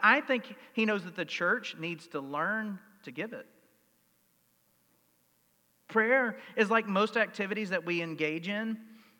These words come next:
The more we pray, the more we seek to speak with God and talk to God, the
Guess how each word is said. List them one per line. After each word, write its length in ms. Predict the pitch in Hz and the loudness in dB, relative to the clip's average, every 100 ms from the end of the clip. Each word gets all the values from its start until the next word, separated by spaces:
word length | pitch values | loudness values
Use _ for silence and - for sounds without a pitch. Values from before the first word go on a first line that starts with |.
| _ _ - | _ _ -4
The 100 | 185 | -2
more 720 | 180 170 170 220 240 226 - | 0 0 2 4 4 4 2
we 140 | 170 175 | -6 -10
pray, 580 | - 185 175 196 214 220 - - | 0 4 6 4 0 -4 -8 0
the 100 | 180 | 2
more 600 | 170 170 185 226 233 190 | 2 -2 2 6 6 4
we 180 | 190 185 | -2 -8
seek 560 | - - 202 220 - | -10 -8 -6 -6 -6
to 420 | 202 190 170 143 | -4 -2 -4 -4
speak 460 | - - - 220 220 | -10 -10 -2 -2 0
with 200 | 220 220 | -2 0
God 300 | 185 190 190 | 4 4 4
and 160 | 165 151 | 0 -4
talk 320 | 190 185 185 | 2 2 2
to 80 | 220 | 2
God, 240 | 226 208 | 2 2
the 120 | 175 | -2